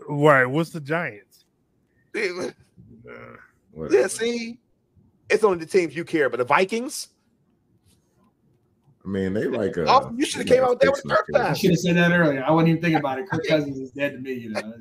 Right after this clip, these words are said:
Speaker 4: It's just
Speaker 3: He don't, <laughs> he don't really care about the
Speaker 2: Oh,
Speaker 3: Vikings.
Speaker 2: hold on. Toya just gonna say, "Well, she ain't,
Speaker 1: Uh-uh.
Speaker 2: she ain't gonna defend me." She's, she's not confirming or denying it.
Speaker 3: Mm-hmm.
Speaker 2: And Toya, I see you this week, man. I s-, man,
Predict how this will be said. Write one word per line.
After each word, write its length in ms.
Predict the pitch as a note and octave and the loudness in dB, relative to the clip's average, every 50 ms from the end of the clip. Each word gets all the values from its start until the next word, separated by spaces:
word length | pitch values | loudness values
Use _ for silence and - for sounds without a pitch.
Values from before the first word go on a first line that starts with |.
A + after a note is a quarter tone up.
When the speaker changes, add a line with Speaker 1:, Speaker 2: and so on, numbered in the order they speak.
| - - | -20 -20
Speaker 4:
It's 120 | A2+ G#2+ - | -14 -6 -6
just 140 | F#3 - - - | -6 -6 -4 -4
Speaker 3:
He 80 | - G2+ | -4 -2
don't, 260 | G2+ F2 E2 - - - A2 G#2+ G#2+ - - | -2 -2 -2 -4 -6 -8 -10 -10 -6 2 8
<laughs> 0 | E3 F#3 - - - - G3 - - - - | 8 8 8 8 2 -4 -10 -10 -8 -2 0
he 100 | C3+ E3 | 4 10
don't 160 | G#3+ A3 - | 10 10 10
really 220 | - - - - | 10 6 4 6
care 200 | - G3+ G#3 - G#2 | 6 2 4 4 2
about 260 | - G#2 G#3 G3 - | 2 2 2 2 2
the 100 | G#2+ - | 2 -2
Speaker 2:
Oh, 460 | G2 G#2+ A2 - - E3+ B3 A#3+ G3 | 0 2 2 2 2 2 2 2 2
Speaker 3:
Vikings. 220 | D3 C3+ B2+ - - | 2 0 -2 -4 0
Speaker 2:
hold 120 | B3+ C#4 - | 2 2 2
on. 100 | G#3+ F#3 | 2 0
Toya 340 | - - A#3+ C4 B3+ A#3+ | 2 4 6 6 6 4
just 140 | G3+ G#3 F3+ | 0 -4 -2
gonna 120 | G3+ G3 F#3+ - | -2 -2 -2 0
say, 100 | G3 F3+ | 0 0
"Well, 320 | D#3 E3 G#3 G#3 E3+ C#3+ C#3 | 2 4 4 4 4 2 0
she 160 | - G3+ A3 | -2 0 2
ain't, 180 | A3 A3 - | 2 2 2
Speaker 1:
Uh-uh. 220 | - D3 C3+ B2 A2 | -2 -4 -4 -4 -4
Speaker 2:
she 100 | G#2 A#3+ | -2 0
ain't 80 | B3 A#3 | 2 2
gonna 120 | A3 F3+ | 2 2
defend 380 | E3 D3+ - - G#3+ A#3 G3+ D#3 | 0 -2 2 2 2 2 2 -2
me." 260 | B2+ A#2 B2+ D#3 D3+ _ _ _ _ _ _ _ - | -6 -4 -6 -6 -8 _ _ _ _ _ _ _ 0
She's, 240 | F3 G#3+ G#3 G3 - - B3 A3+ F#3 A3+ G#3 | 2 4 4 2 0 -6 -6 0 0 0 0
she's 160 | - G4 A#3+ | 0 -4 0
not 160 | G#3 A#3+ A3 - | 2 2 2 2
confirming 480 | G#3+ F#3 A#2+ G#3+ A3 G#3+ G#3+ G#3+ G3+ F#3+ | -2 -2 2 2 2 2 2 0 0 2
or 140 | G3 G3+ G3 | 2 2 2
denying 540 | F3 E3+ E3+ G3+ G#3 F#3+ - C#3+ D3 C#3+ C#3+ | 2 0 0 2 2 2 2 0 -2 -2 -2
it. 100 | D3 - | -2 -2
Speaker 3:
Mm-hmm. 320 | - - F#3 E3+ F3 - | -4 -4 -6 -8 -6 -4
Speaker 2:
And 120 | E3+ E3+ | -4 -4
Toya, 440 | - - - G3+ G3 F#3 F#3 F#3 E3+ - _ _ _ - | 0 0 2 2 2 0 -4 -6 -10 -14 _ _ _ -6
I 100 | - F4 | -4 -4
see 180 | E4 - - E4+ | -4 -2 -4 -4
you 160 | D3 C3+ D3+ | -4 -4 -2
this 200 | A#2+ A#2 A2 - - | -2 -2 -2 -4 -8
week, 180 | G2+ G2 - _ - | -10 -10 -10 _ -10
man. 340 | F#2+ F#2+ F#2+ F#2+ F#2 A2 B2+ | -6 -6 -6 -6 -6 -8 -10
I 60 | C#4 | -12
s-, 320 | - - - - - - _ _ _ _ - | -12 -14 -16 -20 -20 -20 _ _ _ _ -20
man, 600 | C#3+ B2+ - - _ _ _ _ - - C3 A#2+ | -18 -18 -18 -20 _ _ _ _ -18 -14 -14 -14